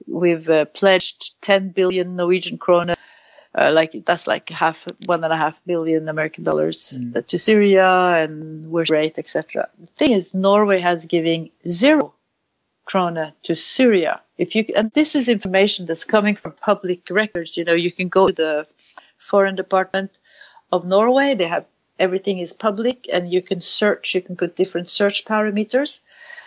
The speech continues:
Speaker 1: And Norway has given zero krone to Syria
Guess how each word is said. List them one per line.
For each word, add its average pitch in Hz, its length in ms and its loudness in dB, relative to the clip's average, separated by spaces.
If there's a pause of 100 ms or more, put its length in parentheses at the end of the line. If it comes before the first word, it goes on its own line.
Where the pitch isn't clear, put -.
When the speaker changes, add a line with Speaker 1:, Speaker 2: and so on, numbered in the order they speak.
(200)
Speaker 1:
And 190 300 2
Norway 277 640 2 (220)
has 185 280 0
given 190 360 2
zero 175 800 2 (680)
krone 185 520 0 (280)
to 175 320 2 (640)
Syria 196 800 4